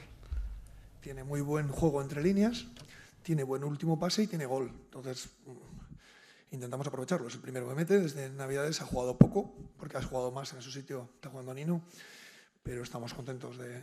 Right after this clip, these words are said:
de ese gol. Estamos, eh, sumamente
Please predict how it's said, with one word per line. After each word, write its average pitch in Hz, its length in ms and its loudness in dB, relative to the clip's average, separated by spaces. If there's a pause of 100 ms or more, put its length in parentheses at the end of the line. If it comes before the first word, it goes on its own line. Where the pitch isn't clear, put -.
(160)
de 139 80 -4
ese 127 140 -6
gol. 131 420 -4
Estamos, - 800 -10
eh, 120 320 -12
sumamente 117 800 -10